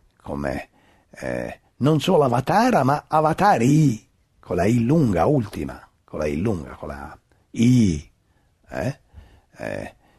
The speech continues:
che è la fontana, la sorgente di tutti gli Avatara, ovvero di tutti gli inviati divini. Shakti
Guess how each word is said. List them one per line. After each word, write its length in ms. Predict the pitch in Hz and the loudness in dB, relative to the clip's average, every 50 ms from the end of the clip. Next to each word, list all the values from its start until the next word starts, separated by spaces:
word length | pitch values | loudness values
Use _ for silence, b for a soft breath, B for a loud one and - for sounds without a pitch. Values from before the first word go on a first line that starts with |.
| b _ _ | b _ _
che 360 | - - 117 123 120 113 107 | -4 0 2 2 2 2 0
è 120 | 92 - _ _ _ _ _ _ _ _ _ _ _ _ - | -4 -6 _ _ _ _ _ _ _ _ _ _ _ _ -4
la 120 | 135 117 | -4 -4
fontana, 640 | - - 139 127 123 123 - 151 160 143 87 80 76 | -2 0 2 2 2 4 2 2 0 0 0 -2 -2
la 140 | 71 71 90 | -2 -2 -2
sorgente 680 | - - 117 113 113 120 156 190 226 220 202 - - 110 | -2 -2 -4 -2 -2 -2 0 2 2 2 0 0 -4 -6
di 120 | 101 95 | -6 -6
tutti 260 | - 143 131 - - | -6 -8 -8 -8 -8
gli 100 | 117 104 | -6 -4
Avatara, 680 | 80 87 87 80 - - 143 123 73 69 71 78 69 - - | -2 -2 -4 -4 -4 -4 -4 -4 -4 -6 -8 -10 -14 -10 -6
ovvero 380 | 90 90 92 123 147 139 131 113 | -6 -4 -2 0 0 0 -2 -2
di 140 | 110 113 | -4 -6
tutti 340 | 120 - 185 170 - - 127 | -8 -8 -12 -12 -6 -6 -4
gli 60 | 113 | -2
inviati 640 | 107 107 107 101 107 113 135 139 135 - 120 120 - - | 0 -2 0 0 0 2 2 0 0 -2 -6 -8 -8 -4
divini. 640 | 123 131 131 147 185 170 120 98 87 78 76 85 - - _ _ _ _ _ _ _ _ _ _ _ _ _ _ _ _ _ _ _ _ _ _ | -2 2 4 4 4 4 2 0 -2 -2 -6 -10 -14 -20 _ _ _ _ _ _ _ _ _ _ _ _ _ _ _ _ _ _ _ _ _ _
Shakti 800 | _ - - - - 160 151 - - - - - 147 147 143 - | _ -2 0 2 2 2 0 -4 -8 -14 -6 -4 -4 -4 -4 -6